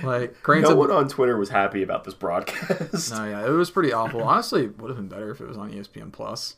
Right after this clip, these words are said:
Speaker 1: Like, I'm not gonna
Speaker 2: Yeah, <laughs>
Speaker 1: lie.
Speaker 2: it would, which I never thought I would hear the day where either of us said that.
Speaker 1: No, but E S P N Plus, like, they're, they're here to stay. So, but the Cats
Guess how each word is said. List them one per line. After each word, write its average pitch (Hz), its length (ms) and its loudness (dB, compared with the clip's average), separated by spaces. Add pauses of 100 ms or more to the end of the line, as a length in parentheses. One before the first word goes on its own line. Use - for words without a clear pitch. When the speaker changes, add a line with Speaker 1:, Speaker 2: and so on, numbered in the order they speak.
Speaker 1:
Like, 110 160 -12
I'm 110 100 -6
not 104 220 -6
gonna 107 120 0
Speaker 2:
Yeah, 127 300 6
<laughs> - 0 -
Speaker 1:
lie. - 140 0 (100)
Speaker 2:
it - 20 8
would, 151 200 8 (240)
which 139 320 -6
I 123 140 4
never 120 440 0
thought 110 380 0
I 101 100 -2
would 98 140 -8 (100)
hear 110 320 -6
the 98 140 -6
day 95 240 -2
where 92 180 -6
either 95 340 -4
of 92 80 -10
us 92 140 -10
said 92 300 -8
that. 98 340 -2 (320)
Speaker 1:
No, 139 240 -8
but 117 200 -6
E 117 60 -4
S 127 120 -6
P 139 100 -6
N 127 80 -6
Plus, 120 420 -6
like, 113 220 -12
they're, 120 300 -8 (840)
they're - 120 -10
here 113 180 -8
to 107 60 -10
stay. 101 380 -10 (200)
So, 104 480 -10
but 151 320 -2 (540)
the 131 80 -6
Cats 143 480 -4